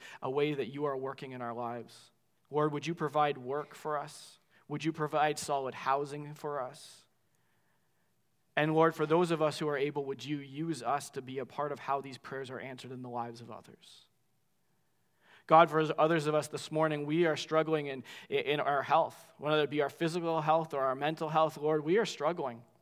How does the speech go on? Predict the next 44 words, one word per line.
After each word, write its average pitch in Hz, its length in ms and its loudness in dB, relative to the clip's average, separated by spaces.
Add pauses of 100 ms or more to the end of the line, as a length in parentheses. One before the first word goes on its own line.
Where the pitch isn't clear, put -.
(600)
And 160 120 2
if 165 100 6
it's 170 140 2
not 185 240 10
us, 175 200 6
there 165 200 6
are 175 100 6
people 180 320 0
in 165 60 2
our 156 100 6
lives, 160 340 6
loved 165 360 4
ones, 165 260 0
people 175 260 -2
who 165 60 2
are 156 40 -2
close 170 280 2
to 170 140 -2
us 156 100 0
who 160 80 -2
are 151 80 2
going 165 300 2
through 156 140 -6
some 151 180 -6
really 165 220 2
hard 156 300 2
times 165 320 -2
right 180 200 -2
now. 185 320 -2 (1000)
And 151 140 0
God, 170 200 10
we 165 140 2
need 185 240 0
your 151 100 0
comfort. 165 540 -2
We 151 80 -2
need 180 240 -2
your 143 140 -2
peace. 160 380 -4 (280)
We 208 300 0
need 170 260 0
your 135 160 -2
freedom, 160 720 -6
Lord. 110 280 -8